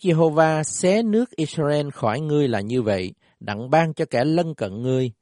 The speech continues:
xứng đáng hơn ngươi. Vả lại, đấng phù hộ Israel chẳng nói dối và không ăn năn, vì đấng ấy chẳng phải loài người mà ăn năn." Sao-lơ đáp rằng,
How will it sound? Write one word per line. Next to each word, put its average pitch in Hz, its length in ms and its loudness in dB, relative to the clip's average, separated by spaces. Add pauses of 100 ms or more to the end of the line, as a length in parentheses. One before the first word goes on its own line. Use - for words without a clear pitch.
xứng 156 400 -6
đáng 139 240 0
hơn 117 260 -2
ngươi. 110 240 0 (800)
Vả 110 220 0
lại, 104 340 -2 (300)
đấng 196 300 0
phù 139 220 0
hộ 110 360 2
Israel 151 480 0 (120)
chẳng 127 240 -4
nói 175 200 0
dối 180 360 2
và 107 320 0
không 127 240 -6
ăn 123 220 -6
năn, 120 220 -4 (500)
vì 113 240 0
đấng 131 220 0
ấy 170 320 0
chẳng 135 240 -2
phải 131 180 2
loài 120 220 0
người 123 340 0
mà 107 120 -4
ăn 127 280 -8
năn." 120 200 -4 (1300)
Sao-lơ 127 520 2
đáp 127 260 0
rằng, 98 280 -8